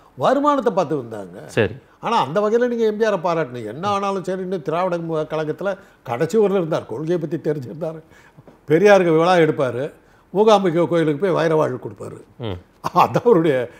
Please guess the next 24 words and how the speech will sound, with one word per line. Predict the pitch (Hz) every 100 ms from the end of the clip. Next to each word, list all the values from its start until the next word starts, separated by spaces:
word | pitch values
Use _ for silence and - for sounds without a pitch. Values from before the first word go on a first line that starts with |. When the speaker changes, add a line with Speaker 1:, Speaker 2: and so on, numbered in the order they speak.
| - 175
Speaker 1:
அ, | 156
கொள்கை | 165 170 175
பிடிப்பு. | 127 120 120
Speaker 2:
அப்படி | 113
பார்த்தா | 165 175 233
கலைஞர் | 131 156 196
கூட | 180 180
தான் | 165
திருவாரூருக்கு | 165 160 170 156 127 131
தேர் | 131 131 123 117 113 110 107
விட்டதா | 110 117 113
இருக்கட்டும். | 107 - 247
Speaker 1:
திருவாரூர் | 240 208 147
தேரை | 165 220 214
ரிப்பேர் | 165 165 165 226 170
பண்றது | 175 143 135
வேறங்க, | 135 123 101 113 139 123 117
Speaker 2:
ம். | 110
Speaker 1:
திருவாரூர் | 175 220 220 190 156
தேரை | 180 196 180
அவரே | 143 185 175
போய் | 160
இழுக்கிறது | 151 151 139 123
வேற. | 123 98